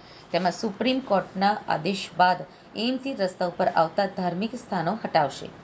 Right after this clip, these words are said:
એ એમ સીની કામગીરીથી શહેરીજનોમાં રોષ ફેલાયો છે, જેમાં લો ગાર્ડન પાસે આવેલ જોગણી માતાનું મંદિર હટાવવાને લઈને રહીશોમાં આક્રોશ છે, તેમજ મંદિર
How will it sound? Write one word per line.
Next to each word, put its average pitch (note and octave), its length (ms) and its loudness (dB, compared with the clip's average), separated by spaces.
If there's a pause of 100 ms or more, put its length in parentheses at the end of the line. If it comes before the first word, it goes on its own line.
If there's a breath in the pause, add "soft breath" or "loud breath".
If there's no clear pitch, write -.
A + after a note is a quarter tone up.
(540 loud breath)
એ A#3+ 100 2
એમ C#4+ 120 6
સીની D4 280 2
કામગીરીથી G3+ 600 2
શહેરીજનોમાં F#3 800 -2
રોષ F#3 260 -2
ફેલાયો D3 480 2
છે, A#3+ 100 2 (380 loud breath)
જેમાં F3 280 0
લો F3+ 140 8
ગાર્ડન C4 320 2
પાસે G3 260 0
આવેલ F3+ 300 0 (240)
જોગણી A#3 340 0 (100)
માતાનું F#3 360 0
મંદિર F3 320 -4
હટાવવાને E3+ 540 2
લઈને F3+ 260 -2 (220)
રહીશોમાં F#3+ 640 0
આક્રોશ D3+ 400 -2
છે, C#3 120 -6 (640 loud breath)
તેમજ E3+ 300 2
મંદિર G3 280 2